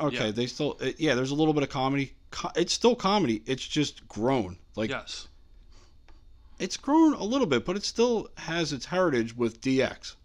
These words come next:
Speaker 2: Yes.
Speaker 1: And
Speaker 2: Yeah,
Speaker 1: they
Speaker 2: true.
Speaker 1: just
Speaker 2: Very
Speaker 1: took it
Speaker 2: true.
Speaker 1: a different, like, instead of hot dogs and sucking bananas and shit,
Speaker 2: <laughs>
Speaker 1: they went full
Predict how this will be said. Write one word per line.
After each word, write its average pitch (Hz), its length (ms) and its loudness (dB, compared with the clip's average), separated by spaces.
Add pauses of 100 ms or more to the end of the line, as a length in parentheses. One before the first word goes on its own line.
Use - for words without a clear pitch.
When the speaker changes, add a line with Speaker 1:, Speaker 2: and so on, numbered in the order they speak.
(100)
Speaker 2:
Yes. - 460 -10
Speaker 1:
And 135 120 -2
Speaker 2:
Yeah, 160 160 4
Speaker 1:
they - 60 -6
Speaker 2:
true. 156 220 6
Speaker 1:
just 170 200 0
Speaker 2:
Very 123 200 4
Speaker 1:
took - 80 6
it - 40 6
Speaker 2:
true. 110 200 -4
Speaker 1:
a 135 80 2
different, 147 480 0 (100)
like, 123 180 -4
instead 131 280 0
of 120 60 -4
hot 147 260 2
dogs 143 300 0
and 113 100 -4
sucking 131 280 -4
bananas 127 460 0
and 143 100 -4
shit, 165 360 -4 (320)
Speaker 2:
<laughs> - 320 -18
Speaker 1:
they 156 100 4
went 185 200 2
full 165 260 4